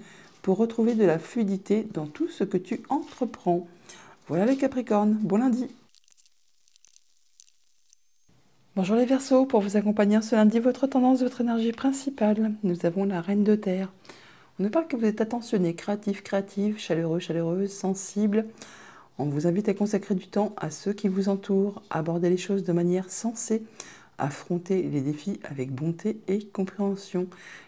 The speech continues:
La Reine de Terre, la Reine de Denier, c'est une reine qui a tout ce qu'il lui faut pour se sentir bien au coton-, au quotidien.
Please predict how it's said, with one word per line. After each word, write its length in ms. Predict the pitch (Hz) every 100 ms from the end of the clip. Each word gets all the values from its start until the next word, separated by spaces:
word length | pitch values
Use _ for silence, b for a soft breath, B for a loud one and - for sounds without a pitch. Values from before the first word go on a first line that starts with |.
| -
La 100 | 175
Reine 160 | 220 233
de 100 | 240
Terre, 320 | 233 220 214
la 80 | 180
Reine 220 | 190 190
de 80 | 185
Denier, 320 | 185 185 190
c'est 260 | 190 175
une 100 | 156
reine 340 | 147 175 208 208
qui 180 | - 156
a 80 | 151
tout 140 | 214
ce 80 | 214
qu'il 160 | -
lui 80 | 180
faut 160 | 170 233
pour 160 | 208
se 80 | 185
sentir 320 | 170 170 170
bien 220 | 165 208 214
au 100 | -
coton-, 360 | 170 208 202 165 -
au 80 |
quotidien. 500 | 170 214 214 160 165